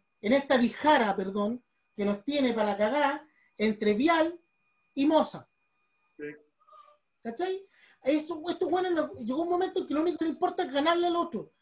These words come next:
Speaker 1: No importa que el Colo-Colo se vaya a la mierda, pero yo tengo que ganar. No importa la gente, no importa que la única alegría que puede tener el pueblo,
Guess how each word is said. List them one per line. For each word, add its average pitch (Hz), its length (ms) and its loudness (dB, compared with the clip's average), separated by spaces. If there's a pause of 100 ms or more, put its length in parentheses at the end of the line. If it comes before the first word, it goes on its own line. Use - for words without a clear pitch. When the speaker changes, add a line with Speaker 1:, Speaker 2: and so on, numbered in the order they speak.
(180)
Speaker 1:
No 262 80 0
importa 392 420 0
que 370 80 0
el 359 100 -4
Colo-Colo 359 500 -2
se 320 100 -4
vaya 311 200 4
a 294 40 6
la 269 80 4
mierda, 247 540 -2
pero 214 140 0
yo 262 160 0
tengo 277 200 4
que 247 100 0
ganar. 220 380 -2 (280)
No 180 100 -8
importa 311 420 0
la 233 100 0
gente, 302 600 -8 (260)
no 190 100 -8
importa 285 600 2 (480)
que 202 300 -2 (120)
la 190 160 2
única 302 240 4
alegría 254 520 4
que 214 100 0
puede 254 240 4
tener 254 260 2
el 233 180 2
pueblo, 233 760 -2